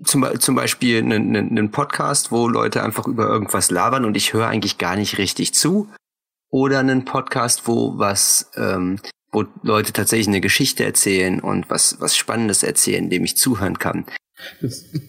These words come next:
Speaker 2: es kommt bei mir darauf an, was ich mache. Wenn ich irgendwas mache, wo ich Ablenkung brauche, wie zum Beispiel Hausarbeit oder so, oder,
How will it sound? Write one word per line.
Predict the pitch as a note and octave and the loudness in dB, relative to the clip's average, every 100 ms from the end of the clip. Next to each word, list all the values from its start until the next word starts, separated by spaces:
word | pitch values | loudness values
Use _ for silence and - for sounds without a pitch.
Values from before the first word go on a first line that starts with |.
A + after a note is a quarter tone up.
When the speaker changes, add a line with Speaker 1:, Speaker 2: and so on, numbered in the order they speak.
| - | -6
Speaker 2:
es | D3+ - | -4 0
kommt | F3 | 2
bei | D#3+ | 4
mir | C#3+ D#3+ | 4 4
darauf | D#3+ D3+ C#3 | 4 2 2
an, | D3+ D#3 | 4 4
was | C#3+ C#3+ | 2 2
ich | C3 | 4
mache. | A#2+ A2 A2+ | 4 4 4
Wenn | A#2+ | 4
ich | C3+ | 4
irgendwas | C3+ D3 C3+ | 4 4 4
mache, | C#3+ D#3 C#3 | 4 4 4
wo | B2+ | 4
ich | B2+ | 4
Ablenkung | D#3 E3 B2+ B2+ B2 | 2 2 2 4 4
brauche, | A#2+ C3+ A#2+ | 4 4 4
wie | A2 | 2
zum | A2+ | 0
Beispiel | A2 A2+ | 0 0
Hausarbeit | A#2 D3+ - - A2+ A2 B2 | 2 0 -2 -4 0 2 2
oder | A#2 G#2 G#2+ | 2 0 0
so, | A2+ B2+ C3 F2+ | 2 4 4 2
oder, | A2+ A#2+ | 2 2